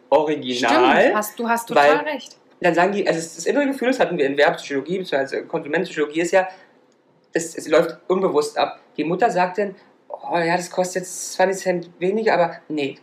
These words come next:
Speaker 1: mein Kind und die Sicherheit meines Kindes sind mir auch die zwanzig Cent pro Flasche mehr wert."
Speaker 2: Genau,
Speaker 1: Und
Speaker 2: und die
Speaker 1: deswegen
Speaker 2: Werbung
Speaker 1: kaufe
Speaker 2: sagt,
Speaker 1: ich
Speaker 2: das ist ein gutes Produkt.
Speaker 1: Das
Speaker 2: Weiß
Speaker 1: ist ja das
Speaker 2: ich denn,
Speaker 1: Beste.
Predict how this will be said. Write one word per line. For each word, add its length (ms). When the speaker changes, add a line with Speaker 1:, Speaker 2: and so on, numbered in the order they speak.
Speaker 1:
mein 300
Kind 300
und 140
die 60
Sicherheit 360
meines 220
Kindes 340
sind 120
mir 140
auch 60
die 60
zwanzig 380
Cent 340
pro 100
Flasche 300
mehr 200
wert." 280
Speaker 2:
Genau, 200
Speaker 1:
Und 60
Speaker 2:
und 80
die 40
Speaker 1:
deswegen 220
Speaker 2:
Werbung 160
Speaker 1:
kaufe 120
Speaker 2:
sagt, 100
Speaker 1:
ich 60
Speaker 2:
das 160
ist 80
ein 100
gutes 220
Produkt. 360
Speaker 1:
Das 100
Speaker 2:
Weiß 100
Speaker 1:
ist 80
ja 60
das 100
Speaker 2:
ich 80
denn, 180
Speaker 1:
Beste. 180